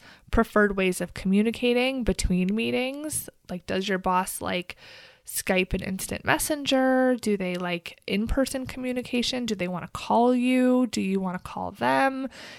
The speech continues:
Is email a good way to communicate? Establish all of that in that first meeting.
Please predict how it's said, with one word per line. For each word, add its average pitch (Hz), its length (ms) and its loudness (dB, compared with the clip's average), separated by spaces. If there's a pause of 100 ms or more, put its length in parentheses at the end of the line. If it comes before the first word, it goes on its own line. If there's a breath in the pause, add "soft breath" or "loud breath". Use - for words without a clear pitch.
(120 loud breath)
Is - 280 -4
email 262 680 4
a - 80 2
good 247 200 4
way 240 180 4
to 240 80 2
communicate? 233 640 -2
Establish 214 640 2
all 220 200 4
of 247 140 2
that 190 220 2
in 196 120 0
that 190 180 -2
first 262 340 4
meeting. 208 580 0